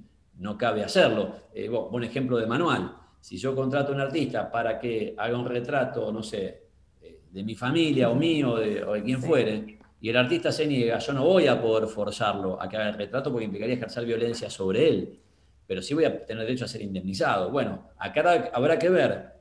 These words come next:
Speaker 1: de qué prestación se trataba la que tenía que cumplir el otro contratante para ver si se puede obtener el cumplimiento forzado o si, en cambio, el contratante deberá, eh, contentarse con una indemnización.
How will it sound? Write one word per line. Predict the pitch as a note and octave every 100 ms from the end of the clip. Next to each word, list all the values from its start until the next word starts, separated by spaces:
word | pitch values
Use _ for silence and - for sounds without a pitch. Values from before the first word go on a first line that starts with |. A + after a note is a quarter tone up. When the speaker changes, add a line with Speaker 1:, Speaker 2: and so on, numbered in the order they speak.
| -
Speaker 1:
de | G#2
qué | C3+ G3
prestación | F#3+ - D#3+ F#3 F3+
se | E3+ C#3+
trataba | D#3+ F3+ D#3+ A2+ - - - _
la | G#2+ G#2+
que |
tenía | G#2+ C#3
que | B2+
cumplir | B2+ C#3
el | D3
otro | C#3+ C#3+
contratante | D3+ D#3 D#3 E3 F#3 F#3+
para | A#2+ A#2+
ver | B2+ B2
si | C3+ A#2+ - -
se | - A2
puede | D#3+ F3+
obtener | E3+ E3+
el | D3
cumplimiento | D3+ C#3+ D#3+ F3
forzado | F3+ F#3+ B3 B3+ A#3+ A#3+ - - -
o | F3+
si, | F3+ F#3
en | F#3+
cambio, | G3 F#3 G3 G#3+ - - -
el | A#2 A#2
contratante | C3 C3 B2+ B2+ C#3+ D3 D#3 D#3 - -
deberá, | A2 A2+ C3 C#3 B2+ - -
eh, | - _ -
contentarse | C3 C3 C3+ C#3 F#3 C#3+ - E3 F3+ - - -
con | A#2+
una | D3
indemnización. | C3 A#2+ A2+ G#2 G2 - - -